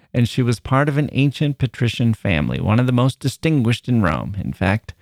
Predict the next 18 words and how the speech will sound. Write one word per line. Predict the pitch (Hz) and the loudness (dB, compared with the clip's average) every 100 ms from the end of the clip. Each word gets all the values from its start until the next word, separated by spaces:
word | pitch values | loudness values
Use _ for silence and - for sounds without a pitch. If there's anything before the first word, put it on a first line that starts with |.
| _ - _ | _ -20 _
her | 117 | 2
marriage | 107 120 135 135 123 | 4 4 4 0 -2
to | - | -2
her | 113 | 0
first | 107 127 135 - | 0 0 -2 0
cousin | 127 110 98 107 127 _ _ _ _ | 0 2 2 0 -2 _ _ _ _
was | 120 110 | 0 2
not | 110 104 | 4 4
a | 104 | 4
happy | 101 95 107 | 2 2 0
one. | 98 104 123 - - | 0 2 0 -4 -16
She | - 139 | -4 0
had | 127 | 2
affairs | 123 127 135 147 | 0 0 2 0
with | 135 - | -2 -2
several | 135 131 135 135 | 0 2 2 2
other | 143 117 | 2 0
men, | 104 95 104 123 | 0 0 0 -2